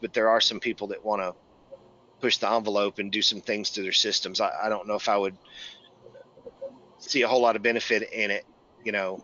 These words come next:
uh, for some people there is. Some people, like with the single air assist, like on the Mini sixty, they don't have a dual air assist, so there's no choice. Uh, and those are the ones, the guys that are usually talking about that, the ones that don't have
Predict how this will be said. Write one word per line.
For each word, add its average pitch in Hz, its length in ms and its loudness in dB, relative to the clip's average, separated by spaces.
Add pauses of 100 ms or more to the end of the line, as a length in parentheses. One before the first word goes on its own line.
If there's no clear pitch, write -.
(120)
uh, 101 160 0
for 107 160 -2
some 123 160 2
people 107 240 0
there 104 120 2
is. 107 140 2
Some 156 200 2
people, 123 320 2
like 107 220 0
with 113 120 -6
the - 80 -4
single 120 320 2
air 117 160 6
assist, 107 340 2
like 107 160 0
on 110 120 2
the 104 60 -4
Mini 107 200 -2
sixty, 113 500 -4 (400)
they 127 100 6
don't 120 240 2
have 113 200 2
a 104 40 -2
dual 107 260 -2
air 95 100 0
assist, 95 300 2
so 120 80 0
there's 110 180 0
no 104 120 -4
choice. - 640 0 (500)
Uh, 92 380 2
and 107 300 -2
those 135 220 6
are 131 40 -2
the 123 80 6
ones, 113 420 0 (100)
the 117 140 0
guys 110 360 2
that 117 80 0
are 107 60 -2
usually 110 260 -2
talking 107 280 0
about 101 180 -2
that, 110 200 0
the 107 80 -2
ones 113 220 0
that 104 140 -8
don't 117 260 0
have 107 340 0